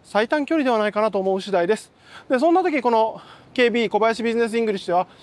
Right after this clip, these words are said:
まあ、私自身がね、世界中回って、いろんな経験をしているわけですけれども、私自身が全てシナリオを監修しております。ですので、この私が監修したシナリオに沿って練習していただくことで、必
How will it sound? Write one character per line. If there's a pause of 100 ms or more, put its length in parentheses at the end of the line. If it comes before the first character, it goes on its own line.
(180)
ま
あ、
私
自
身
が
ね、
世
界
中
回
っ
て、 (320)
い
ろ
ん
な (220)
経
験
を
し
て
い
る
わ
け
で
す
け
れ
ど
も、 (340)
私
自
身
が (400)
全
て (300)
シ
ナ
リ
オ
を (200)
監
修
し
て
お
り
ま
す。 (300)
で
す
の
で、 (280)
こ
の
私
が
監
修
し
た
シ
ナ
リ
オ
に
沿
っ
て
練
習
し
て
い
た
だ
く
こ
と
で、 (440)
必